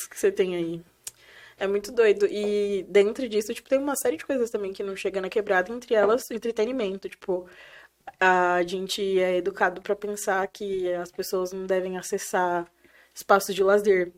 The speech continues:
E isso, tipo, é muito tirado das quebradas, quando você para pra pensar, tipo, quadra, ou,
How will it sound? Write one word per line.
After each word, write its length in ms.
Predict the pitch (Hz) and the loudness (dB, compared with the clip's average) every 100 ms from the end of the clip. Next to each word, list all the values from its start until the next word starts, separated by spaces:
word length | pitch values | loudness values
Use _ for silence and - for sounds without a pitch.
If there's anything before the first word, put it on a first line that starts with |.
| - | -4
E 140 | 196 | -2
isso, 160 | 196 208 | -2 -2
tipo, 160 | - | 6
é 40 | 233 | 6
muito 220 | 214 - | 6 -2
tirado 320 | - 294 254 | -2 0 0
das 160 | 226 - | -2 -4
quebradas, 420 | 262 247 196 - | -2 0 -2 -4
quando 180 | 202 190 | -10 -6
você 80 | |
para 180 | 208 196 | -2 -2
pra 100 | 196 | -2
pensar, 480 | - 196 196 202 180 - - - - | -6 -6 0 0 0 -6 -20 -20 -20
tipo, 220 | - - 196 | -10 -2 -2
quadra, 1080 | - 214 180 175 208 190 180 170 170 165 _ _ _ - | 6 8 10 10 8 4 4 2 0 -2 _ _ _ -2
ou, 680 | 196 185 180 180 180 180 175 | 4 6 6 6 4 0 -6